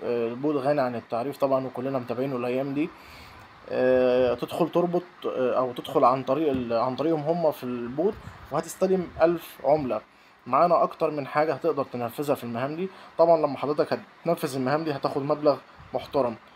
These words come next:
كمان، آه، في حاجة هم عاملينها اللي هي، آه، الميك ديلي تون، آه، شيك إن. يعني، آه، حضرتك بتعمل معاملة تون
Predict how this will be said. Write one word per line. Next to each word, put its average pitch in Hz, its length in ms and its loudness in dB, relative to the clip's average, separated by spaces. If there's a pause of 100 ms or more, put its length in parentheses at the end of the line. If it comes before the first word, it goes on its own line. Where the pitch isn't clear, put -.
(220)
كمان، 165 440 0
آه، 135 160 2
في 165 180 -2
حاجة 165 240 4
هم 156 240 2
عاملينها 170 480 2 (640)
اللي 127 180 -2
هي، 151 460 2
آه، 113 420 -4
الميك 139 440 -2
ديلي 151 480 0 (140)
تون، 156 340 -4 (160)
آه، 123 180 0
شيك - 400 -4
إن. 135 260 0 (640)
يعني، 147 520 2
آه، 123 240 -2
حضرتك 147 420 0 (220)
بتعمل 156 720 2
معاملة 135 440 4 (120)
تون 185 300 0